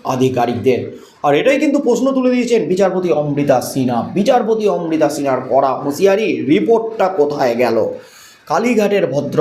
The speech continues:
কাকুর রিপোর্ট কোথায় গেল? আবারও কিন্তু ইডিকে চরম নির্দেশ, আগে দিল্লি থেকে রিপোর্ট নিয়ে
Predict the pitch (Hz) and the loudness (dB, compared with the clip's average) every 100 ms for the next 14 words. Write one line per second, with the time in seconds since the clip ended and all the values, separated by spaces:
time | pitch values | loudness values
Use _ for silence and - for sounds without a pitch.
0 | 147 139 143 120 151 - 247 - - 135 | 2 2 2 2 2 2 2 0 -4 -2
1 | 127 110 117 104 - - - - - - | -2 0 0 -2 -6 -12 -20 -20 -20 -4
2 | - 214 285 247 247 226 247 196 196 202 | 0 4 4 4 0 0 0 2 2 2
3 | 202 208 214 196 170 196 196 175 165 202 | 2 0 0 2 2 4 2 0 0 0
4 | 208 247 202 151 - 156 170 233 247 240 | 2 2 2 -2 -2 0 4 4 4 2
5 | 226 233 208 208 180 170 160 196 196 156 | 0 2 2 2 2 0 2 2 2 -2
6 | 151 | 0